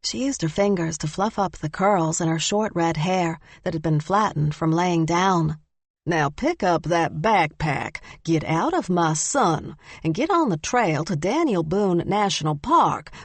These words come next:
right through them trees. Dottie pointed to the tree line behind the lake, where many different levels of trails started for the campers of Happy Trails.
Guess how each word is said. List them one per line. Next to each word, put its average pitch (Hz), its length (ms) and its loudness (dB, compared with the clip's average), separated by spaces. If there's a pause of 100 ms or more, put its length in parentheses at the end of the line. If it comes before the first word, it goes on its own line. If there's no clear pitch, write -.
right 160 360 0
through 330 260 4
them 262 280 2
trees. 185 840 0 (400)
Dottie 220 240 2
pointed 170 380 0
to 165 100 -2
the 160 100 0
tree 190 260 0
line 160 300 2
behind 180 380 2
the 165 80 2
lake, 175 500 2
where 160 180 0
many 185 240 2
different 160 360 -2
levels 170 420 2
of 147 120 -2
trails 180 480 0
started 180 360 0
for 156 120 -4
the 151 80 0
campers 156 540 -2
of 151 120 -4
Happy 175 280 0
Trails. 180 640 0